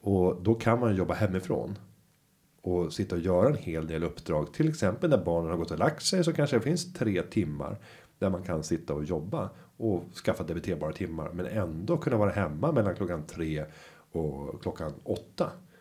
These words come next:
Och få jättemycket tid tillsammans. Så att, eh, titta på dina företagsidéer och tänk, kan du omsätta de kunskaper som du idag tjänar pengar på och som du säljer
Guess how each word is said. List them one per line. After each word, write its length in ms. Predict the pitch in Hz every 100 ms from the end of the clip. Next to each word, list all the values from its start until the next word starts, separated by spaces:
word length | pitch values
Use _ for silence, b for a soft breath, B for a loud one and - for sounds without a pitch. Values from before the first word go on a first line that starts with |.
| b b
Och 80 | -
få 120 | 90
jättemycket 680 | 87 101 - 113 175 113
tid 160 | - 82
tillsammans. 580 | - 85 71 90 - - _ B B B B B B
Så 120 | - 123
att, 220 | 120 127
eh, 180 | 123 - - B B B B
titta 320 | 147 147 151
på 60 | 170
dina 140 | 190
företagsidéer 1040 | - 160 101 - 110 110 101 120 135 104
och 360 | 90 92 110 95 -
tänk, 460 | 110 98 85 -
kan 180 | - 110
du 60 | 110
omsätta 560 | 127 104 98 143 139
de 160 | 113 107
kunskaper 680 | - 107 92 - 101 - 101
som 140 | 98
du 100 | 95
idag 420 | 92 98 135 143
tjänar 220 | - 131
pengar 380 | 135 120 113 117
på 200 | 117 120 156
och 200 | 113 -
som 120 | 104
du 60 |
säljer 540 | 101 104 98 107 135